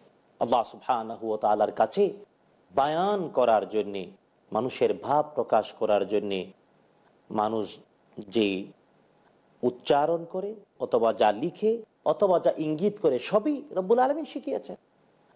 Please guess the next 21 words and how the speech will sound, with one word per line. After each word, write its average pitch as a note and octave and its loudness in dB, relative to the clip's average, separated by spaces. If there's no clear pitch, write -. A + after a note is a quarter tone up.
যা A#2 4
বায়ান, F3 2
তা B2 2
হতে D3+ -4
পারে D#3+ 2
উচ্চারণ, A3 0
তা B2 4
হতে C#3+ -2
পারে F#3+ 2
লিখনি, A#3+ -4
হতে G#3 -4
পারে B3 4
ইঙ্গিত, C4 2
সবই A3 0
শিখিয়েছেন C4 -4
একমাত্র C4+ 0
সত্তা A3 0
আল্লাহ F#3+ 4
সুবহানাহু G#2+ -4
ওয়া G2+ -6
তাআলা। - -20